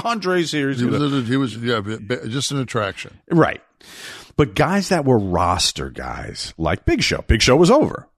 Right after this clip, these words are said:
Speaker 2: Yep.
Speaker 1: Why was Paul over, but, like, like, Khali, like, other than the dance, I guess, like, it never would have
Speaker 2: 'Cause
Speaker 1: worked?
Speaker 2: Paul,
Speaker 1: Is
Speaker 2: Paul
Speaker 1: that all about the mic?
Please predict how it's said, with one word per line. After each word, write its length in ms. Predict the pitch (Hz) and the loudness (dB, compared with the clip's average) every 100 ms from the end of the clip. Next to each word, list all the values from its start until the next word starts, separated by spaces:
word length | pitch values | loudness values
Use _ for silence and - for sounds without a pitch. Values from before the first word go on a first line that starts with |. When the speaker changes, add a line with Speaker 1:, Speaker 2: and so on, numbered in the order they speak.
| _ | _
Speaker 2:
Yep. 160 | 104 110 | -2 -2
Speaker 1:
Why 400 | 107 131 170 247 | 2 4 6 4
was 180 | 254 214 | 4 2
Paul 600 | - - - 160 151 151 | 2 -2 2 4 4 4
over, 400 | 117 117 107 110 107 | 4 4 4 2 2
but, 280 | - 98 | 2 0
like, 400 | 104 95 92 - - _ _ _ _ _ _ _ _ - | 0 0 -2 -8 -20 _ _ _ _ _ _ _ _ -6
like, 220 | 113 - | -6 -4
Khali, 540 | - 127 127 127 113 104 | -2 2 4 6 6 4
like, 280 | 107 107 - | 0 0 2
other 200 | 113 107 | 2 2
than 160 | 90 | 2
the 80 | 80 | 0
dance, 400 | 71 87 73 - - | 0 -2 -2 -6 -8
I 100 | 78 | -4
guess, 220 | 78 - | -6 -4
like, 160 | 90 95 _ _ _ _ _ _ _ | -6 -8 _ _ _ _ _ _ _
it 340 | - - 110 120 | -14 -8 -2 2
never 220 | 123 113 | 4 4
would 100 | 98 | 4
have 80 | 127 | 2
Speaker 2:
'Cause 40 | |
Speaker 1:
worked? 100 | 76 139 | 2 2
Speaker 2:
Paul, 140 | 156 | 2
Speaker 1:
Is 80 | 110 | 2
Speaker 2:
Paul 60 | 143 | 2
Speaker 1:
that 100 | 156 | 4
all 200 | 151 160 | 4 4
about 200 | 165 160 | 2 2
the 80 | 156 | 2
mic? 540 | 127 139 175 - - | 2 2 0 -6 -14